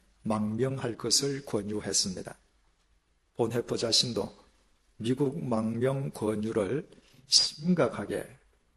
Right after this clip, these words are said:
생각하지 않은 것은 아니었습니다. 하지만 자신의 가장 큰 후원자였던 그 유명한 라인홀더 니버 교수에게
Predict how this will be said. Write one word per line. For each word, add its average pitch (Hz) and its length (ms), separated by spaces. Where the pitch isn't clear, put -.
생각하지 135 960
않은 135 320
것은 143 380
아니었습니다. 101 800
하지만 165 640
자신의 131 440
가장 120 360
큰 151 400
후원자였던 123 1120
그 117 180
유명한 117 580
라인홀더 123 960
니버 113 400
교수에게 110 760